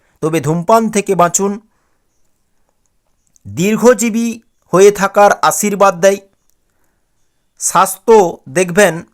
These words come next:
সুস্থ রাখার জন্য আপনি অনেক চেষ্টা করছেন, এমন সম্ভাবনাও থাকবে বেশ কিছু সিংহ রাশির ক্ষেত্রে। এবং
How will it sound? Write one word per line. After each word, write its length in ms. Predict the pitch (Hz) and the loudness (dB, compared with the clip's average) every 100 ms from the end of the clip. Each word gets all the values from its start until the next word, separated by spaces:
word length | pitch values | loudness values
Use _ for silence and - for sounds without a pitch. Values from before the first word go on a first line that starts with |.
| _ _ _ _ _ _ _ _ _ | _ _ _ _ _ _ _ _ _
সুস্থ 400 | - - 208 - | -12 -8 -8 -2
রাখার 400 | 226 208 - 208 | 0 2 0 -4
জন্য 420 | 170 202 196 147 - _ | -2 -2 -2 -4 -6 _
আপনি 260 | 127 156 185 | -6 -4 -2
অনেক 280 | 175 190 - | -2 -2 -4
চেষ্টা 360 | 170 165 - | -6 -4 -2
করছেন, 500 | 190 196 185 - 196 - _ _ | -2 -4 -4 -4 -4 -10 _ _
এমন 260 | 127 165 185 | -6 -4 -2
সম্ভাবনাও 560 | 196 185 180 185 185 | -2 0 2 2 0
থাকবে 320 | 180 180 175 | -2 -4 -4
বেশ 200 | 180 165 | -4 -6
কিছু 220 | - 170 165 | -8 -12 -12
সিংহ 280 | 170 165 | -10 -2
রাশির 300 | 175 175 185 | 0 0 -4
ক্ষেত্রে। 480 | 165 196 185 208 208 208 _ _ _ _ _ _ _ _ | -4 -4 0 2 2 0 _ _ _ _ _ _ _ _
এবং 420 | 180 247 196 175 | 0 2 2 -2